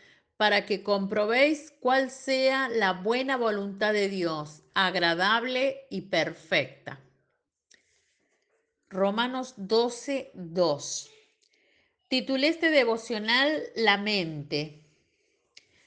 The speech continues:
Se ha dicho a menudo, y nuestro Padre Espiritual siempre nos lo dice, que la mente es el patio de juegos del diablo.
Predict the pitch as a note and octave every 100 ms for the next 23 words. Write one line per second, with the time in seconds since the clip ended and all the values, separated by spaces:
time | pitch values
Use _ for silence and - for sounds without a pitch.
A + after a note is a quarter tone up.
0 | _ - D#4 D#4 D#4+ D#4+ D4 C4 A#3+ C4+
1 | D4 D4 D#4 D4 _ _ _ _ _ G#3+
2 | G#3 A#3 A#3 A3 B3+ C4 B3+ C4 A3+ G#3
3 | G3 B3 B3+ B3+ A#3+ A#3 G#3+ G3 G3 F#3+
4 | G#3 B3 A#3+ B3+ C#4+ - _ _ _ -
5 | _ _ _ B3+ C4 C4+ D#4+ E4+ E4 D4+
6 | D4 - B3 G3 - D#4+ E4 E4 D4 B3+
7 | - C4 C4 B3+ C4 B3+ G#3 G3 F3 G#3
8 | G#3 E3 D3 C#3 C#3+ D3+